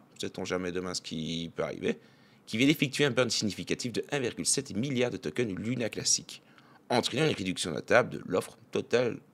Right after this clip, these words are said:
de l'actif. Ce burn a donc débuté en juillet et a été salué par la communauté, notamment le fondateur de Binance, C Z, et l'actuel P D G, Richard Teng.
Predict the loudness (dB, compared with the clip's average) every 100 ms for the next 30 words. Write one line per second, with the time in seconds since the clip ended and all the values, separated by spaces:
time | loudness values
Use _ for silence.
0 | -14 -6 0 0 0 -10 -16 -16 -20 -20
1 | -20 -20 -16 -2 4 6 6 6 4 2
2 | 2 2 0 -2 -2 -2 -4 -8 -8 -6
3 | -2 -2 0 0 -2 2 4 4 4 2
4 | 0 -4 -2 0 0 0 0 0 2 0
5 | 0 -2 -2 -4 -4 -4 -2 -4 -4 -4
6 | -4 -4 -2 0 2 0 0 0 0 -8
7 | -20 -2 2 2 0 -2 -4 -6 -6 -2
8 | -2 -4 -20 -4 2 2 2 2 4 2
9 | -2 -10 -6 -6 -6